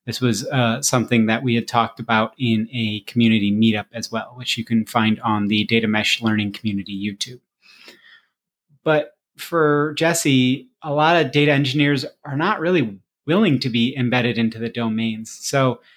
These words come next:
can we really decentralize the team if <laughs> the data engineers don't want to be in the domains?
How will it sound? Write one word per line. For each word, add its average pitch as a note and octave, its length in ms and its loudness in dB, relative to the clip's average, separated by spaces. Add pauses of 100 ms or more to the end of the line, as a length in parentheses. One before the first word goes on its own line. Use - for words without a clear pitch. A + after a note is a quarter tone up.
(320)
can D3+ 200 2
we D#3 120 2
really D3 260 4
decentralize C3 880 0
the A2+ 100 -10
team C#3 520 0
if C3 320 -10
<laughs> - 240 -8
the D#3+ 200 0
data C#3 240 2
engineers C3 560 2
don't C3 360 -4
want C3+ 240 -4
to D3 100 -6
be D#3 340 2
in B2+ 140 0
the A#2 80 0
domains? A2+ 680 -6